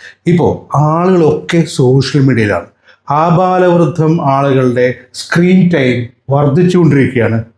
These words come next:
സോഷ്യൽ മീഡിയയിൽ. അപ്പോൾ നമ്മൾ സോഷ്യൽ മീഡിയയിൽ വേണം പരസ്യം ചെയ്യാൻ. അങ്ങനെ ചെയ്യുന്ന പരസ്യത്തിനെയാണ് ഡിജിറ്റൽ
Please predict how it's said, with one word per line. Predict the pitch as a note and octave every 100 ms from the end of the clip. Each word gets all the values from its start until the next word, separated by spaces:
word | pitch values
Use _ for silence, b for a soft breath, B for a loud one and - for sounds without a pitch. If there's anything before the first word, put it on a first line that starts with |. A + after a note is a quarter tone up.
| -
സോഷ്യൽ | - D3 C#3+ C3+ A2+
മീഡിയയിൽ. | G#2 G2 F#2+ - B B -
അപ്പോൾ | F3+ G#3+
നമ്മൾ | F3+ D3 D#3 D3+ -
സോഷ്യൽ | D#3 D#3 E3 - F3
മീഡിയയിൽ | E3 C#3 C3
വേണം | A#2 B2 A#2+
പരസ്യം | C3+ A2+ A#2 F#2
ചെയ്യാൻ. | F2 E2+ B B B B E3+
അങ്ങനെ | A3 A3+ A3
ചെയ്യുന്ന | D#3 C#3+ C3+ C#3 C#3 -
പരസ്യത്തിനെയാണ് | C3 A#2+ D#3 C#3 A#2 G#2+ C#3 A#2 B2
ഡിജിറ്റൽ | E3+ G3 F3+ F#3+